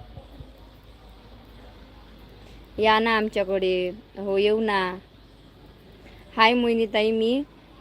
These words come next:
जपानवरून तुमचे व्हिडिओ पाहते. You are very strong lady, so proud of you.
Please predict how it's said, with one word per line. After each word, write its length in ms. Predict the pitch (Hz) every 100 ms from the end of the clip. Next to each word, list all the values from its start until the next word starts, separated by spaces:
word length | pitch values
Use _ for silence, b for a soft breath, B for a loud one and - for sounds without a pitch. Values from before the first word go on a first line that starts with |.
| 180
जपानवरून 880 | 202 196 - 226 233 220 214 180 127
तुमचे 440 | - 202 185 220
व्हिडिओ 300 | 214 196 214
पाहते. 480 | 208 214 208 - 180
You 200 | 165 208
are 320 | 214 202 202
very 260 | 202 196 214
strong 340 | - 208 202
lady, 360 | 202 190 190 208 - - -
so 100 | 202 196
proud 200 | 190 185
of 160 | 185 185
you. 80 | 156